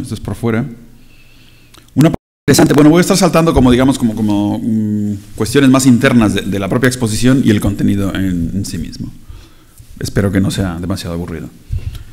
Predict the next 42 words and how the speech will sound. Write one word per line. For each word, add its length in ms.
Para 140
mí 80
fue 100
muy 140
importante 420
también 240
cuando, 300
cuando 180
estaba 220
planteando 580
esa 220
actualización, 840
eh, 340
fue, 100
fue 140
muy 160
duro 260
para 160
mí 100
cuando, 300
cuando 500
estuve 220
trabajando 320
con 140
Ico. 280
Para 140
mí 80
era 80
esencial, 680
yo 100
he 20
trabajado 260
mucho 220
el 80
tema 160
de 40
la 60
comunicación 560
en 80
toda 160
mi 80
carrera. 380